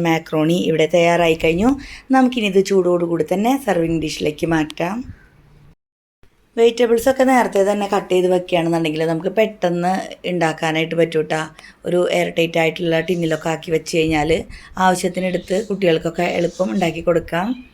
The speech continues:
കാണാൻ അത്ര ലുക്കൊന്നുമില്ല, പക്ഷേ അടിപൊളി ടേസ്റ്റാണ്.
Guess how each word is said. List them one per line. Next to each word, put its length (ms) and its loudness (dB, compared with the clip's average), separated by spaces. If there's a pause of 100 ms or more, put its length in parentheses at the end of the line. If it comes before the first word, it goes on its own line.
(640)
കാണാൻ 380 0
അത്ര 220 -2
ലുക്കൊന്നുമില്ല, 500 2 (180)
പക്ഷേ 220 0 (100)
അടിപൊളി 720 4
ടേസ്റ്റാണ്. 420 0